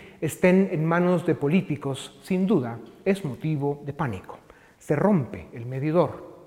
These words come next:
Pero en una pandemia, aunque no querramos, el Estado debe recuperar de inmediato su relevancia,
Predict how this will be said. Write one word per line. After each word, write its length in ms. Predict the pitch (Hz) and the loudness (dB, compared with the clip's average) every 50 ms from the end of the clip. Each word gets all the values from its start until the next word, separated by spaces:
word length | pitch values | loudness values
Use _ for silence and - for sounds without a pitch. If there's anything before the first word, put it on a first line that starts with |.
| - - _ _ - - - - - - _ - | -20 -20 _ _ -20 -20 -20 -20 -20 -12 _ 6
Pero 160 | 190 190 190 | 8 8 10
en 60 | 202 | 10
una 160 | 214 220 208 | 8 6 6
pandemia, 540 | 202 190 180 180 185 170 139 117 95 87 - - - - - | 4 4 4 6 4 4 2 0 -6 -10 -12 -14 -10 -2 0
aunque 320 | 185 170 170 - 180 165 | 2 2 2 2 0 0
no 160 | 170 175 180 | 2 0 0
querramos, 640 | 180 196 180 185 180 156 123 107 104 98 - - - - | 0 -2 -2 -2 -2 -2 -4 -6 -10 -12 -16 -16 -6 0
el 140 | - 170 160 | 2 4 4
Estado 540 | 151 - - - 190 175 151 110 98 101 - - - - - - | 2 0 0 2 4 4 4 2 -2 -8 -12 -14 -20 -20 -16 -6
debe 260 | - 143 180 165 190 | 0 0 4 4 6
recuperar 580 | 185 185 180 - 185 - - 170 165 175 175 165 | 4 4 4 2 2 2 2 4 4 6 4 4
de 80 | 170 170 | 4 2
inmediato 580 | 170 170 160 147 147 165 170 170 170 180 175 | 2 2 2 2 2 2 2 2 2 2 0
su 140 | - - 180 | 2 0 -2
relevancia, 800 | 156 165 170 156 156 147 147 175 175 160 147 131 - - 113 110 | 2 2 2 4 4 4 4 4 4 4 2 -2 -4 -8 -10 -10